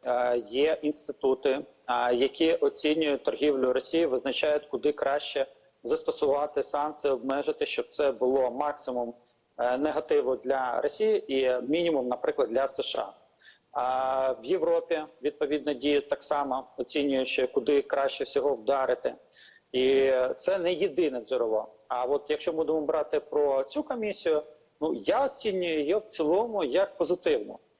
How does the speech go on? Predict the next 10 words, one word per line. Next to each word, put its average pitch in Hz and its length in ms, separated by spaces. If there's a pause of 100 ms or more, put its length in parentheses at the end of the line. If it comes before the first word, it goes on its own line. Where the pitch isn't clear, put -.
(140)
Все 180 160
ж - 80
таки - 180
пропозиції, 175 720
які 160 200
там 156 220
генеруються, 147 680
вони 151 360
є, 131 320 (520)
е, 135 60